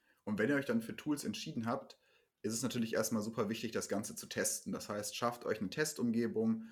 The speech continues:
schafft euch oder legt euch Testdatensätze an, mit denen ihr das Ganze durchtestet. Ähm, holt Kollegen mit ins Boot, die, ähm, den ganzen E-Mail-Flow einmal durchgehen sollen, um zu gucken, ob auch wirklich alles so funktioniert, ähm, wie,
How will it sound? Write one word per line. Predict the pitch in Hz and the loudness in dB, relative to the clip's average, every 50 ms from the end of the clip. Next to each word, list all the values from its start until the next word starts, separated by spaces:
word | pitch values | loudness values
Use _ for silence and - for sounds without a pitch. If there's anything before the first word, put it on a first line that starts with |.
| - - - _ - | -16 -20 -20 _ -6
schafft | - - 110 110 - - | -2 -2 -2 -2 0 0
euch | 95 101 101 101 - - - | 2 2 2 0 -4 -6 -4
oder | - - 92 | -2 0 0
legt | 92 98 - - 92 | 0 0 0 0 -2
euch | 87 - | -2 -2
Testdatensätze | - - 135 - - - 113 117 117 - 117 110 107 110 110 - - - - | -4 -2 -2 -2 0 0 0 0 2 2 2 2 2 2 2 0 -2 -2 -2
an, | - 107 107 107 107 - - - _ _ _ _ _ | 0 2 2 2 2 -2 -6 -18 _ _ _ _ _
mit | 98 - - | -6 -4 0
denen | 110 110 | 2 2
ihr | 104 | 2
das | 98 - - | 2 0 0
Ganze | 104 101 - 104 98 | -2 -2 -4 -4 -2
durchtestet. | 104 113 123 120 - - - 117 110 - - - 107 104 98 - - - _ _ _ _ _ _ | 0 2 2 0 0 0 0 2 2 0 0 -2 -2 -2 -2 -4 -8 -16 _ _ _ _ _ _
Ähm, | - 101 98 101 98 104 | 2 2 2 2 2 4
holt | 123 123 117 | 2 2 2
Kollegen | - - 117 120 135 139 135 | 4 6 6 6 6 6 6
mit | 120 104 - | 4 2 2
ins | 113 113 - - | 0 -2 -2 -2
Boot, | - 110 110 113 110 110 - - - | 0 0 2 2 2 2 0 -4 -4
die, | 107 101 101 104 104 104 | -2 0 0 0 0 0
ähm, | 104 101 101 - 98 98 98 101 98 95 95 | 0 0 0 0 0 0 2 2 0 0 -2
den | 98 104 101 101 | -2 -2 -2 0
ganzen | 110 107 104 - - 110 104 104 104 101 101 - - _ _ | 0 0 0 2 2 2 2 2 2 0 -2 -6 -12 _ _
E-Mail-Flow | - 117 113 110 104 - - 113 104 104 | 4 6 6 6 4 2 2 2 2 4
einmal | 78 85 107 104 101 | 4 4 2 2 2
durchgehen | 113 113 117 117 - - 101 101 98 | 2 2 2 0 0 -2 -2 0 0
sollen, | 95 104 98 98 98 98 - | 2 4 4 4 4 2 0
um | - 98 - | -2 -6 -6
zu | - - | -8 -8
gucken, | - - 101 - 113 | -6 -6 -6 -4 -6
ob | - - - | -6 -6 -8
auch | 82 - - | -8 -8 -8
wirklich | 98 - - 90 - - | -8 -8 -8 -10 -8 -6
alles | 101 98 - - | -6 -4 -4 -4
so | - 95 | -6 -6
funktioniert, | - - 98 92 - - - 95 95 98 95 - - _ _ _ _ _ _ _ _ _ - | -6 -6 -8 -8 -6 -4 -2 0 0 0 0 -2 -8 _ _ _ _ _ _ _ _ _ -4
ähm, | 98 95 95 95 90 90 - _ - 95 90 - | -4 -2 -2 -4 -4 -6 -10 _ -20 -20 -18 -4
wie, | - 110 104 98 98 82 - | 0 0 2 2 0 -2 -6